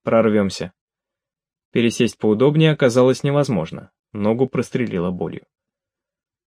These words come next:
"Сэр, у вас в ноге застрял осколок, требуется операционное вмешательство",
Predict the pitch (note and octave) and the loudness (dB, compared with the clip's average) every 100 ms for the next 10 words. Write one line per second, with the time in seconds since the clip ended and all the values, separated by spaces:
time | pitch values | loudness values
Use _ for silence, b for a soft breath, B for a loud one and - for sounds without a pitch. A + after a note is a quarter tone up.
0 | _ _ - F#3 F3+ G#2 A#2 F3 F#3+ E3 | _ _ 0 6 6 6 6 6 6 6
1 | E3 E3 F3+ F3 - F3+ F3 - G3 F3 | 6 8 8 6 6 6 6 6 6 6
2 | G#2+ - - C3+ E3 E3 - D#3+ D#3 D#3+ | 4 0 -2 4 6 6 4 2 4 4
3 | E3+ D#3+ D3 C3+ D3+ D#3+ C3 F#2+ - - | 4 4 2 2 2 2 2 0 -4 -10